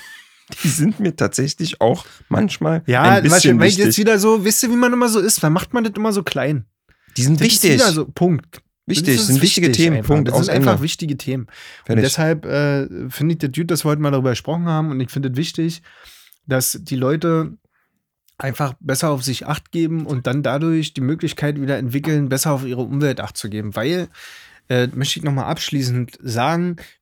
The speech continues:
Speaker 2: wir leben eigentlich in einer Welt, wo es vielen Leuten mental einfach scheiße geht, so. Und mal ganz zu schweigen von den Menschen, die auf der gesamten Welt leben, denen es auch körperlich noch scheiße geht und so weiter, ja.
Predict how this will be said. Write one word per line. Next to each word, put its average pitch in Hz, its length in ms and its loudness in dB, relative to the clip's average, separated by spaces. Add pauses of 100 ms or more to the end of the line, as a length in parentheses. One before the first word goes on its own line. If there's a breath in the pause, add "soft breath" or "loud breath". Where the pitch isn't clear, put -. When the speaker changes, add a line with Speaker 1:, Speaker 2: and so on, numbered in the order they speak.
Speaker 2:
wir 123 100 -2
leben 170 380 0
eigentlich 151 420 -2
in 139 100 0
einer 120 160 -2
Welt, 165 380 0 (120)
wo 135 120 2
es 147 80 -2 (140)
vielen 175 420 -2
Leuten 156 480 0 (180)
mental 143 800 -2 (600)
einfach 156 280 -2
scheiße 208 440 -4
geht, 107 220 -4
so. 101 160 -8
Und 123 460 -6
mal 127 280 -2
ganz 165 360 -4
zu - 80 -4
schweigen 170 460 -2
von 139 180 -4
den 170 200 0
Menschen, 165 300 -2
die 156 60 2
auf 151 100 -4
der 139 120 -4
gesamten 139 640 -2
Welt 117 320 -2
leben, 139 400 0
denen 139 140 0
es 131 100 -6
auch 135 240 -8
körperlich 160 460 -2
noch 107 80 -4
scheiße - 360 -10
geht 101 140 -8
und 110 120 -8
so 101 100 -8
weiter, 107 220 -6
ja. 139 200 -6